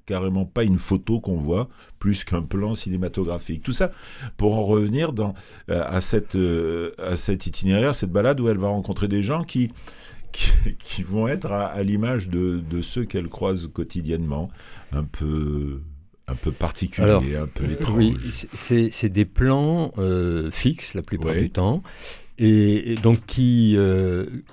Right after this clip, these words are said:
Speaker 2: on, on a l'impression qu'il arrête les choses, c'est-à-dire qu'on a l'impression que rien ne bouge et tout, mais quand même, il se passe des choses. Et par exemple, euh, ces soirées,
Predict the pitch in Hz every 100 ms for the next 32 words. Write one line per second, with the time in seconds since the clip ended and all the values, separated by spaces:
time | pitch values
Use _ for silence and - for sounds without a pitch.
0 | - 226 202 120 117 113 113 - 160 -
1 | 110 120 143 - 113 - 120 113 101 87
2 | 90 95 101 - 95 92 90 90 82 85
3 | - - 113 110 82 80 90 85 82 98
4 | 143 104 95 160 127 185 85 - _ _
5 | - - 135 117 120 - - _ - -
6 | 98 120 98 82 80 - 123 151 - -
7 | - - - 104 95 95 - - 98 92
8 | 104 123 113 92 87 82 - - - -
9 | 120 78 - 113 - 127 117 95 117 117